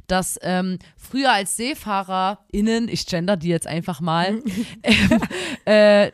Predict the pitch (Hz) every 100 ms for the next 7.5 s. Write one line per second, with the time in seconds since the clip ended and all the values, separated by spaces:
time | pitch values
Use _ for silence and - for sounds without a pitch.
0 | _ - 247 254 226 202 190 285 269 214
1 | 196 214 214 180 240 202 190 165 - 185
2 | 156 269 285 - 151 165 147 - 196 196
3 | 175 190 185 185 - 180 226 233 - 220
4 | - - - - 208 202 226 349 339 240
5 | - 190 175 175 185 165 165 170 156 160
6 | 170 196 - 226 226 196 - 160 185 302
7 | - 262 214 202